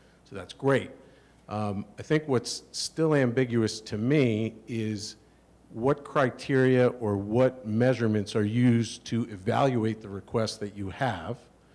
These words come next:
Uh, you talked about the C I P subcommittee, uh, looking at requests and, and then putting forth their recommendations. So what did they use?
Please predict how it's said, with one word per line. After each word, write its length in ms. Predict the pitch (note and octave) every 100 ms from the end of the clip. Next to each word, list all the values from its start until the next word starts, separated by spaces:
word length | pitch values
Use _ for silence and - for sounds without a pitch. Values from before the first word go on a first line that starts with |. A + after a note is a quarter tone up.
| _ _ _ G#2
Uh, 80 |
you 140 | G2 F#2+
talked 340 | A2+ G#2 -
about 320 | G2 G#2 G2+
the 60 | G2+
C 200 | - G#2+
I 80 | G2+
P 180 | - G2
subcommittee, 840 | - A#2 - A2+ A2 A2 A2 A2 - - -
uh, 100 | G#2
looking 360 | G2+ G#2+ A#2+ A2
at 120 | G#2+
requests 560 | G#2 - A2+ A2 G#2 A2
and, 180 | G#2 G#2
and 220 | G#2 G2
then 120 | G2+ G2
putting 280 | B2 G#2+
forth 320 | G2+ A2+ G#2 -
their 140 | G#2
recommendations. 800 | G#2+ G#2 G2+ G2 G#2+ G#2 - G2+
So 100 | -
what 240 | F#2+ F#2
did 140 | - -
they 120 | C3
use? 480 | C3 C3 B2+ B2+